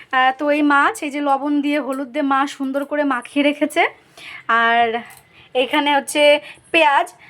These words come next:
আহ, ছোট ছোট চারটে পেঁয়াজ এরকম চু-, ছোট ছোট করে কেটে রেখেছে। আর একটুখানি আদা কুচি করে রেখেছে, কুচি করেনি, কুড়িয়ে রেখেছে ওই, আর একটুখানি রসুন,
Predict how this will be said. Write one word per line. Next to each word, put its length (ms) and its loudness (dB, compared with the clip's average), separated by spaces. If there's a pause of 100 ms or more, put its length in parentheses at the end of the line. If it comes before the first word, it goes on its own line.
(120)
আহ, 200 4
ছোট 220 -4
ছোট 200 -4
চারটে 400 -2
পেঁয়াজ 420 0
এরকম 460 -4
চু-, 320 -18
ছোট 140 -6
ছোট 160 -8
করে 220 0
কেটে 260 -4
রেখেছে। 440 0 (440)
আর 120 0
একটুখানি 460 -2
আদা 300 0
কুচি 340 -14
করে 220 0
রেখেছে, 440 -4 (140)
কুচি 200 -4
করেনি, 400 0
কুড়িয়ে 320 -4
রেখেছে 380 -4 (500)
ওই, 460 0 (500)
আর 200 0
একটুখানি 640 -2
রসুন, 540 -2